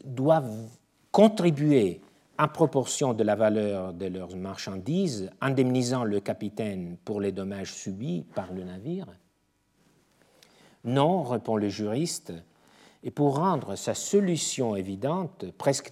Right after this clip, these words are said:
tangible, dirais-je, il propose une analogie. Si un forgeron, nous en voyons un exemplaire,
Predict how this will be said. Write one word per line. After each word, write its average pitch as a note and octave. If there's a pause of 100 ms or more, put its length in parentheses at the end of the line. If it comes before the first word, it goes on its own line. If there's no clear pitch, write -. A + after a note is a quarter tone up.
tangible, A2+
dirais-je, A#2+ (540)
il F3
propose F3
une A#2+
analogie. A2+ (920)
Si -
un G2
forgeron, B2 (2250)
nous F2
en F2+
voyons F2+
un E2
exemplaire, F2+